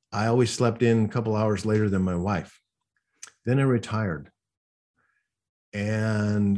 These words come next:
within a couple of months, I was always waking up a couple hours before my wife.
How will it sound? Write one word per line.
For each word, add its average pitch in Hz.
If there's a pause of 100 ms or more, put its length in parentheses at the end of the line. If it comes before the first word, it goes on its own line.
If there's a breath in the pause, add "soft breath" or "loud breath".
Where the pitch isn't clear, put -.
within 123
a 117
couple 143
of 113
months, 123
I 135
was 131
always 123
waking 110
up 123
a 92
couple 95
hours 92
before 107
my 104
wife. 85